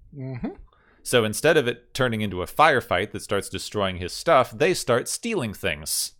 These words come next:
Speaker 1: Bingo. And, uh, I believe there's something sort of, uh, like that in Star Trek Prodigy. Uh, uh, Ferengi shows up and they're like, "I'm gonna be coming along with you guys," and then yoink.
Speaker 2: Yeah,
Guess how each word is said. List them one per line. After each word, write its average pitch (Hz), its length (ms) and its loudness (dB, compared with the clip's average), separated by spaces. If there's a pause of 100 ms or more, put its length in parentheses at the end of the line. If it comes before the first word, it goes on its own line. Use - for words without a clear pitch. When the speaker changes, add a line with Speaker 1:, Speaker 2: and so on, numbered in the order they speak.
(220)
Speaker 1:
Bingo. 156 600 -4 (840)
And, 139 200 -6
uh, 156 140 -4
I 156 100 -4
believe 381 260 0
there's 311 440 -2
something 226 420 2
sort 214 260 4
of, 160 140 -6
uh, 170 240 4
like 165 240 2
that 156 180 0
in 131 200 -4
Star 175 300 0
Trek - 300 -2
Prodigy. 120 720 -4
Uh, 117 240 -2 (560)
uh, 123 220 -4
Ferengi 147 440 -4
shows 139 320 0
up 139 200 2
and 139 80 0
they're 135 100 0
like, 135 220 0
"I'm 226 240 0
gonna 214 260 4
be 208 260 -2
coming 233 380 0
along 302 260 2
with 220 160 -6
you 175 60 -2
guys," 156 420 2
and 156 100 -2
then 160 400 2 (400)
yoink. 330 500 2 (340)
Speaker 2:
Yeah, 190 180 6